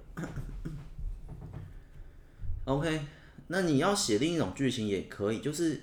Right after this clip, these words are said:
诶，其实还是有拼图大赛，可是，呃，现在拼图大赛，就他们曾经创了一些拼图记录，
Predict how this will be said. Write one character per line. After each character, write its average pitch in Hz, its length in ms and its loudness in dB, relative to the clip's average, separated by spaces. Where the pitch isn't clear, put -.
诶， 156 100 -6
其 151 280 0
实 151 80 0
还 131 240 2
是 131 160 -2
有 110 160 2
拼 139 200 2
图 113 220 0
大 113 240 -2
赛， - 380 -6
可 110 180 0
是， 147 360 -2
呃， 131 180 0
现 185 120 2
在 170 100 2
拼 165 140 -2
图 147 140 2
大 135 220 2
赛， 127 340 0
就 165 80 2
他 190 100 4
们 165 80 2
曾 143 200 0
经 143 160 4
创 143 180 2
了 131 80 4
一 - 20 2
些 131 180 2
拼 135 200 0
图 104 160 0
记 110 220 -2
录， 110 180 0